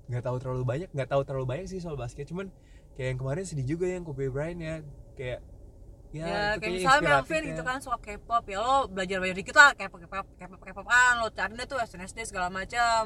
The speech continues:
Speaker 2: lo tanya tuh, "Eh, si Taeyeon ini ya cantik ya, bla bla bla." Dia pasti tertarik, "Oh, gila nih cewek tahu gue suka apa."
Speaker 1: Nah, iya benar-benar. Kalau sebenarnya kita tuh cowok suka banget kalau cewek tahu apa yang kita suka sih. Ya sebenarnya cewek juga gitu nggak sih?
Speaker 2: Iya sih.
Speaker 1: Kayak lu udah menyentuh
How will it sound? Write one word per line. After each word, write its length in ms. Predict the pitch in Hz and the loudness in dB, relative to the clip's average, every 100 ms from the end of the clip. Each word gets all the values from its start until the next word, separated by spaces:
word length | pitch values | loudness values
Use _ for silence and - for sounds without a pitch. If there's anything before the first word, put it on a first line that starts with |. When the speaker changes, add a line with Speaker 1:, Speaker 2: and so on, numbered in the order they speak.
| 208 | -2
Speaker 2:
lo 60 | 208 | -10
tanya 320 | 196 214 233 233 | -6 -6 -6 -8
tuh, 160 | 233 | -4
"Eh, 140 | 226 339 - - - - | 0 0 -4 -20 -20 -20
si 500 | - 269 254 254 254 | -14 -8 -6 -4 -6
Taeyeon 320 | - 254 339 359 | -8 -4 -4 -4
ini 300 | 311 339 381 | -10 -10 -10
ya 40 | |
cantik 260 | 349 330 349 | -10 -14 -12
ya, 240 | 349 349 | -4 -2
bla 160 | 339 247 | -2 -6
bla 100 | 247 | -8
bla." 220 | 254 285 | -6 -6
Dia 80 | 311 | -6
pasti 240 | 349 330 403 - - - | -8 -8 -8 -10 -18 -16
tertarik, 320 | 208 202 190 | -14 -12 -12
"Oh, 300 | 294 339 359 | -12 -10 -12
gila 300 | 254 247 285 | -14 -14 -14
nih 80 | 254 - - | -14 -18 -18
cewek 200 | 226 254 208 | -18 -16 -16
tahu 160 | 240 254 - | -16 -18 -16
gue 160 | 202 214 | -16 -16
suka 160 | - | -16
apa." 140 | 202 - - | -20 -12 0
Speaker 1:
Nah, 160 | 156 | 4
iya 160 | 175 165 | 6 6
benar-benar. 400 | 170 156 131 - - | 6 4 2 -2 -10
Kalau 320 | - 147 165 165 - - | -2 0 0 -2 -8 -12
sebenarnya 240 | - 262 | -4 -4
kita 120 | 262 269 | 0 0
tuh 120 | 277 - | 0 0
cowok 320 | 170 165 220 | 2 4 2
suka 240 | - 190 | -2 -2
banget 240 | 143 139 185 | 0 0 -4
kalau 100 | 165 | -6
cewek 400 | 147 147 143 180 - | -4 -2 -2 -2 -4
tahu 160 | 156 165 | -4 -2
apa 140 | 156 | -2
yang 120 | 143 120 | -4 -6
kita 80 | 113 | -12
suka 200 | 147 139 | -10 -10
sih. 160 | 120 - | -10 -4
Ya 140 | 135 | 0
sebenarnya 380 | 147 160 143 160 | 0 2 2 2
cewek 160 | 156 147 | 2 2
juga 140 | 131 | 2
gitu 140 | 120 143 | 2 -2
nggak 140 | 135 123 | -4 -6
sih? 80 | - - 180 | -10 -16 -12
Speaker 2:
Iya 560 | 175 196 151 139 135 156 | -8 -6 -6 -8 -10 -10
sih. 100 | - | -8
Speaker 1:
Kayak 200 | 156 151 | 0 0
lu 180 | 156 202 | 4 4
udah 140 | 185 160 | 4 2
menyentuh 460 | 147 139 139 143 | 0 0 0 -2